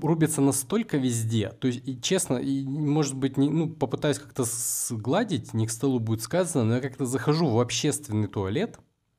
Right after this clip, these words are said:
и там китаец сидит на вот этой вот дырке, там же нет унитазов. А, и причём, э, а что такое общественный туалет? Там нет стенок, то есть там куча вот этих вот дырок и ноль стенок.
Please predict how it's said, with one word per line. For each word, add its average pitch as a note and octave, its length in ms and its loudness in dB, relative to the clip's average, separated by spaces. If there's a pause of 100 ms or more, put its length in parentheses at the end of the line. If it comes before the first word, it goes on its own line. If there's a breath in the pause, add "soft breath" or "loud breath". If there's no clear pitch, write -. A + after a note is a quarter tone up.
(640 soft breath)
и B2+ 80 -4
там D#3+ 280 4
китаец A#2+ 680 0
сидит B2 640 -2
на A#2+ 160 4
вот A#2 120 2
этой A#2 200 0
вот G2 160 -2
дырке, G3 300 0
там A2 160 2
же G2+ 120 2
нет E3 180 2
унитазов. A2+ 580 2
А, A2+ 120 -2
и B2+ 160 0
причём, E3 480 -2
э, D3 240 0
а - 40 0
что - 140 -2
такое G#3+ 180 0
общественный D#3 340 -2
туалет? D3 240 2
Там D3+ 140 2
нет F3 160 2
стенок, - 460 -2
то - 80 -4
есть A2+ 120 -4
там B2 140 -2
куча D#3+ 320 -2
вот A2 120 -4
этих G#2 240 -6
вот G2 200 -10 (120)
дырок C4+ 400 0 (100)
и D#3 220 0
ноль B2 340 2
стенок. F#2+ 500 -6